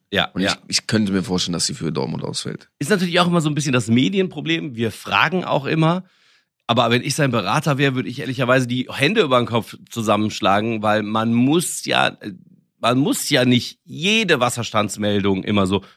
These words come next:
Speaker 1: tröpfchenweise kommunizieren, weißt
Speaker 2: Ja,
Speaker 1: du?
Speaker 2: das stimmt, das stimmt. Ich glaube, er hat sich aber nicht über, äh, Nachfragen aufgeregt, sondern eher darüber, dass berichtet wurde, dass er jetzt in den nächsten Tagen eh verlängert.
Speaker 1: Genau.
Speaker 2: So, dass das quasi so feststehen würde und das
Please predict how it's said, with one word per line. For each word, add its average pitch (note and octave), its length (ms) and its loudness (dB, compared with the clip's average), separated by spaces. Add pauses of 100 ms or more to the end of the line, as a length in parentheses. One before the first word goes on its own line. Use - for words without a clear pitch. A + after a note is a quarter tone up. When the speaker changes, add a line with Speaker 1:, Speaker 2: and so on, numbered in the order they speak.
(100)
Speaker 1:
tröpfchenweise F#2 680 0
kommunizieren, F#2 640 -4
weißt G#2+ 120 0
Speaker 2:
Ja, G#2+ 140 4
Speaker 1:
du? A2 40 2
Speaker 2:
das A2 160 0
stimmt, G#2 340 0
das G2 120 -2
stimmt. A2+ 180 0
Ich G2+ 80 -6
glaube, A2+ 180 2
er A#2+ 40 6
hat A#2+ 80 0
sich - 80 0
aber B2 120 2
nicht B2+ 160 0
über, A2 220 2 (220)
äh, F#2 240 2
Nachfragen B2+ 800 0
aufgeregt, B2 500 -2
sondern G2 260 0
eher G#2+ 140 4
darüber, G2+ 380 2
dass G2 160 0
berichtet G#2+ 480 -2
wurde, G2 200 2
dass F#2 200 0
er F#2+ 100 0
jetzt F#2 220 0
in F2+ 80 -4
den F2+ 100 0
nächsten G2 340 -2
Tagen F2 300 0
eh E2+ 160 0
verlängert. F2+ 580 0 (220)
Speaker 1:
Genau. E2 400 0
Speaker 2:
So, E2+ 420 -2 (160)
dass F2 200 0
das F2 160 -2
quasi F2+ 240 0
so F2 120 -2
feststehen F2 600 0
würde F#2 300 4
und D#2 140 -2
das - 300 -6